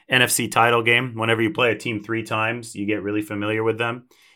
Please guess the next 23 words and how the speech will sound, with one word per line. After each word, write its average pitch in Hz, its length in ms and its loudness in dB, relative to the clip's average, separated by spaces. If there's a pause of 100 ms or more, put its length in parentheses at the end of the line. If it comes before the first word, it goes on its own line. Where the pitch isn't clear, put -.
(120)
And, 107 420 2
uh, 107 240 4
so 110 140 -2
here 127 140 -2
comes, 127 480 0
you 117 80 0
know, 117 140 0
matchup 117 520 2
number 110 240 0
three 117 400 0
of 101 160 2
this 104 120 0
twenty 113 520 0
twenty-two 110 460 0
calendar 110 460 2
year, 90 220 0
right? 104 220 0
They 110 100 -2
played 98 240 -4
twice 104 320 0
in 107 80 -4
January 104 500 0
already. 101 460 2